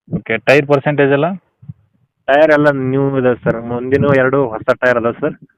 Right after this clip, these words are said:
Speaker 1: ಹಾ.
Speaker 2: ಹಿಂದಿನ ಒಂದು ಸಿಕ್ಸ್ಟಿ ಸೆವೆಂಟಿ ಪರ್ಸೆಂಟ್ ಇದಾವೆ ಸರ್.
Speaker 1: ಓಕೆ, ಗಾಡಿ ಏನ್ ಡೆಂಟ್, ಸ್ಕ್ರಾಚ್‌ಗಳು ಆ ಥರ ಏನಾದ್ರು ಇದಾವ?
Speaker 2: ಏನಿಲ್ಲ ಸರ್, ಹಂಗೇನು.
Speaker 1: ಅಂಥವೇನಿಲ್ಲ?
Speaker 2: ಇಲ್ಲ, ಇಲ್ಲ ಸರ್, ಆಯಿಲ್ ಚೇಂಜ್ ಮಾಡಿವಿ, ಎಲ್ಲ ಓಕೆ ಐತೆ ಸರ್.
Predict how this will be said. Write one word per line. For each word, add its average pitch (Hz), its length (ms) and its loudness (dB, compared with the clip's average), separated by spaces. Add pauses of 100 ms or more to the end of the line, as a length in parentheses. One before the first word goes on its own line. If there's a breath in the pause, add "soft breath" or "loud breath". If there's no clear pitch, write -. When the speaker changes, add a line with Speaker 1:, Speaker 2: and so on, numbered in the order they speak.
(100)
Speaker 1:
ಹಾ. 120 100 2 (800)
Speaker 2:
ಹಿಂದಿನ 131 360 -2
ಒಂದು 135 260 0
ಸಿಕ್ಸ್ಟಿ - 540 -4
ಸೆವೆಂಟಿ 120 340 -4
ಪರ್ಸೆಂಟ್ 123 300 -8
ಇದಾವೆ 107 200 -2
ಸರ್. - 260 -16 (560)
Speaker 1:
ಓಕೆ, 110 320 -8
ಗಾಡಿ 123 300 4
ಏನ್ 135 180 2
ಡೆಂಟ್, 131 260 0 (100)
ಸ್ಕ್ರಾಚ್‌ಗಳು 131 520 4
ಆ 131 100 6
ಥರ 127 160 0
ಏನಾದ್ರು 131 300 0
ಇದಾವ? 127 180 4 (880)
Speaker 2:
ಏನಿಲ್ಲ 123 480 2
ಸರ್, 110 120 -2
ಹಂಗೇನು. 98 320 -10 (540)
Speaker 1:
ಅಂಥವೇನಿಲ್ಲ? 117 560 -4 (680)
Speaker 2:
ಇಲ್ಲ, 113 260 -2
ಇಲ್ಲ 101 240 -4
ಸರ್, 107 100 -6
ಆಯಿಲ್ 107 240 0
ಚೇಂಜ್ 117 200 -8
ಮಾಡಿವಿ, 107 180 -6
ಎಲ್ಲ 101 120 -2
ಓಕೆ 101 300 -4
ಐತೆ - 200 -14
ಸರ್. 98 200 -16